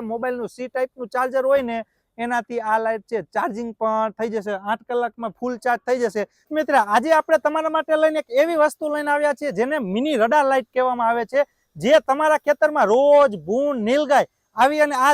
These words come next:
ચોમાસે જે તમારા ખેતરમાં પાક વાવ્યો છે ને, એને રાત્રે રોજ ભૂંડડા જે નુકસાન પહોંચાડી જાય છે ને, એને તમારા ખેતરમાં આવતા રોકવા માટે આપણે એક માર્કેટમાં એક નવી મિની રડાર લાઇટ બનાવેલી છે, જે માર્કેટમાં દીવાદાંડી કે અલગ અલગ લાઇટ આવે ને, દેખાવમાં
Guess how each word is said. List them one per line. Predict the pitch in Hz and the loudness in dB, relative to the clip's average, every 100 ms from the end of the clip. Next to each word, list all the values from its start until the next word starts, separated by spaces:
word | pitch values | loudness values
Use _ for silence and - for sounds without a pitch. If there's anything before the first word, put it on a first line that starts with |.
| 285 | 2
ચોમાસે | 294 302 294 285 | -2 -2 -4 -4
જે | 277 | -2
તમારા | 294 294 262 | 0 -2 -2
ખેતરમાં | 277 294 294 262 269 | -4 -2 -4 -4 -4
પાક | 294 294 | -2 0
વાવ્યો | 302 311 294 | 2 2 2
છે | 302 | -2
ને, | 247 - _ - | -4 -8 _ -6
એને | 277 247 | -2 2
રાત્રે | 214 254 285 233 226 | 2 2 0 0 2
રોજ | 190 190 | 2 0
ભૂંડડા | 233 285 285 202 | -4 0 0 0
જે | 247 180 196 | -2 -2 -6
નુકસાન | 262 330 311 277 | -2 0 0 0
પહોંચાડી | 302 311 311 311 | 0 2 0 0
જાય | 302 302 | 0 0
છે | 277 | -2
ને, | 214 _ _ - | -2 _ _ -8
એને | 247 311 330 - | -2 0 0 0
તમારા | 277 311 294 | 0 0 2
ખેતરમાં | 277 277 302 294 302 262 | 0 2 2 2 0 0
આવતા | 277 311 226 | 2 2 2
રોકવા | 285 311 294 294 | 2 0 -2 -2
માટે | 285 | -4
આપણે | 285 285 277 | -4 -2 -2
એક | 208 226 | -2 -4
માર્કેટમાં | 269 294 - 294 285 | -4 -6 -6 -2 -2
એક | 277 185 | -2 -4
નવી | 214 302 233 196 | -4 -4 -4 -4
મિની | 285 240 | -4 -4
રડાર | 233 285 262 | 0 2 2
લાઇટ | 254 208 | -2 -4
બનાવેલી | 226 233 220 214 208 | -6 -4 -4 -4 -4
છે, | 262 - _ _ 185 | -4 -6 _ _ -2
જે | 277 277 | 0 2
માર્કેટમાં | 294 302 285 294 226 | 0 -2 -6 -6 -2
દીવાદાંડી | 285 285 285 294 294 269 | 0 0 -2 -2 -6 -4
કે | 262 | -2
અલગ | 285 269 | 0 0
અલગ | 285 247 277 | 0 0 0
લાઇટ | 294 302 | 0 0
આવે | 311 285 | 2 2
ને, | 196 - _ - 185 | -2 -10 _ -2 2
દેખાવમાં | 277 285 320 339 330 | 2 4 2 2 0